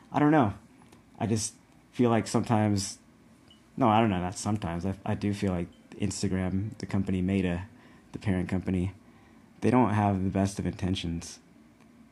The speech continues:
Just a personal opinion there, you know? That's not absolute fact. That's just kinda how I feel about the situation. And because of that, there's a part of me that I think will never fully trust the A I.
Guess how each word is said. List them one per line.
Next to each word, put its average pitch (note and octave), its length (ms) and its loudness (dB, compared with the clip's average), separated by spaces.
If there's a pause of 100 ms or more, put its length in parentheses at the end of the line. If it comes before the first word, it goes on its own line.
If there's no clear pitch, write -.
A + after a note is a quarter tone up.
(160)
Just - 220 -2
a - 60 -4
personal G2+ 480 0
opinion F2 420 -4
there, F2 160 -6
you F2+ 100 -4
know? G2 180 0 (220)
That's G2 180 -2
not F2+ 120 0
absolute F2+ 400 -4
fact. - 420 -8 (640)
That's - 160 -10
just - 140 -12
kinda F#2+ 180 -2
how F2+ 120 -4
I F2 80 -6
feel G2+ 180 -4
about F#2+ 180 -4
the - 40 -16
situation. F#2 680 -4
And G#2+ 120 -2
because A#2+ 320 0
of A2 60 2
that, G#2+ 300 4 (880)
there's G#2+ 140 2
a G#2 60 -4
part A2 240 2
of G#2 80 4
me G2+ 180 2
that F#2+ 60 2
I G2 40 0
think G2 160 0
will F2+ 120 -2
never F#2 300 0
fully F#2+ 340 -2
trust - 460 -6
the - 100 -8
A F2 200 -2
I. F2 300 -4